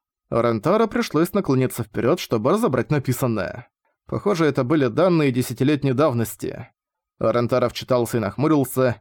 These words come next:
Почти все, что касалось войны с Гастреями, было замазано черным. Парень одолжил мышку у Сумире и кликнул по черному. Раздался звук ошибки, а за ним последовало оповещение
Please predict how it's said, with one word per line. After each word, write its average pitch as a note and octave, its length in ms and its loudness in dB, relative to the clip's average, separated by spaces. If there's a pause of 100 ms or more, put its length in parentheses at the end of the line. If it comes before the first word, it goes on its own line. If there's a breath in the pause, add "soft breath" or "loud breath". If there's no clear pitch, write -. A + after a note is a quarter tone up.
(340)
Почти A2+ 300 -4
все, - 180 -2
что D#3 180 -4
касалось C3+ 440 2
войны B2+ 260 2
с A#2+ 60 0
Гастреями, D3 560 0
было C#3+ 260 2
замазано B2 460 2
черным. C#3+ 520 0 (340)
Парень F#3+ 320 0
одолжил D3 420 2
мышку C3+ 300 0
у B2 80 2
Сумире B2 420 2
и - 20 2
кликнул B2+ 380 0
по G#2 100 -4
черному. C#3 580 2 (340)
Раздался C3 580 -2
звук C#3 240 -2
ошибки, C3+ 600 0 (300)
а F#3 140 0
за C3+ 120 0
ним D#3 200 2
последовало B2+ 600 2
оповещение A#2+ 840 0